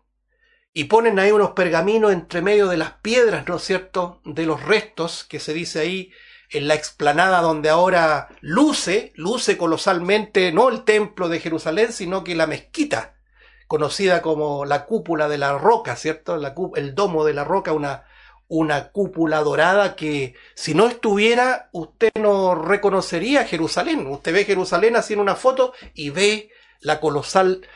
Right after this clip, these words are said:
eh, cúpula o domo de la roca. Entonces los rabinos, los ortodoxos judíos, eh, eh, endechan, eh, lamentan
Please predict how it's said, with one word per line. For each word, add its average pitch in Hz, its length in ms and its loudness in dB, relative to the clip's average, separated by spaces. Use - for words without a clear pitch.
eh, 151 240 -8
cúpula 165 560 -4
o 185 400 -2
domo 160 480 0
de 151 100 -2
la 139 120 -2
roca. 160 380 -4
Entonces 170 380 -4
los 185 140 0
rabinos, 160 760 -2
los 139 440 -8
ortodoxos 151 680 -6
judíos, 165 600 -4
eh, 127 400 -10
eh, 160 340 -12
endechan, 160 800 -2
eh, 135 240 -8
lamentan 156 840 0